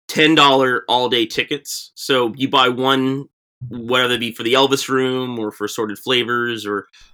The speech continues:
for the Night of the Rumpus or, or whatever have you,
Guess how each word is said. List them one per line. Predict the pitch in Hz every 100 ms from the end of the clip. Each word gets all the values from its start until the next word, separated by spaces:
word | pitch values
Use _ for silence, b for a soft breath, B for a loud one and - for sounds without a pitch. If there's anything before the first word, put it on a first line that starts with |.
| _
for | 107
the | 107 107
Night | 117 120
of | 113
the | 98
Rumpus | 120 117 123 117 - -
or, | 92 92 92 _ _ _ _ - -
or | 120
whatever | 123 127 120 127
have | 123
you, | 123